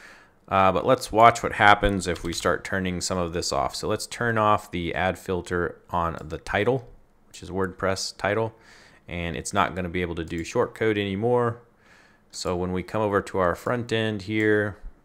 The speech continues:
and that's our title, now it's back to just our short code, uh, text, which is what we have plugged in here.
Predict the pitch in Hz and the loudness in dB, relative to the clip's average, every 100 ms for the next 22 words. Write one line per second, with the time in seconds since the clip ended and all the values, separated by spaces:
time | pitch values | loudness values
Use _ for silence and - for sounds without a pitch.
0 | - 87 85 92 - 80 - - 123 120 | -14 -8 -4 -4 -4 -8 -2 0 2 2
1 | 117 117 - _ _ _ - - - - | 0 -4 -16 _ _ _ -20 -20 -20 -20
2 | - - - - _ _ _ _ _ _ | -20 -20 -20 -20 _ _ _ _ _ _
3 | - - - - 95 95 98 - - 95 | -16 -14 -14 -4 6 8 8 4 4 6
4 | 92 - 90 87 85 - - - - - | 6 2 -6 0 0 -2 -6 -10 -8 -4
5 | - - - - - - - - - _ | -4 -4 -8 -10 -12 -16 -20 -20 -20 _
6 | _ _ - 90 80 - 117 - 95 90 | _ _ -4 -2 -2 -2 -4 -4 -4 -2
7 | 90 87 - - 80 80 82 82 82 - | -4 -8 -18 -14 -8 -4 -4 -4 -8 -4
8 | - - - - - - - - - 78 | -2 -2 -4 -10 -12 -20 -16 -14 -12 -8
9 | 85 60 82 87 87 82 - - 98 87 | -6 -6 -4 -2 0 -2 -6 -6 -4 -4
10 | 82 82 82 80 50 | -4 -8 -6 -8 -10